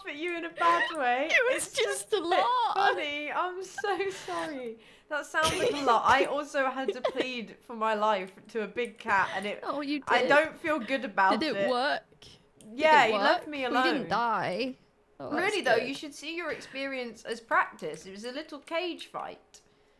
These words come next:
Speaker 2: It
Speaker 1: Little
Speaker 2: was, and I,
Speaker 1: cage
Speaker 2: I,
Speaker 1: fight.
Speaker 2: I fended him off until Owen that opened the gate,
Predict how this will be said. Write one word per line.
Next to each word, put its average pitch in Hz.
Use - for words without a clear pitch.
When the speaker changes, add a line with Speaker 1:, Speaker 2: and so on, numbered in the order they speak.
Speaker 2:
It 233
Speaker 1:
Little 285
Speaker 2:
was, 302
and 311
I, 277
Speaker 1:
cage 285
Speaker 2:
I, 269
Speaker 1:
fight. 269
Speaker 2:
I 277
fended 339
him 254
off 214
until 233
Owen 214
that 170
opened 208
the 190
gate, 190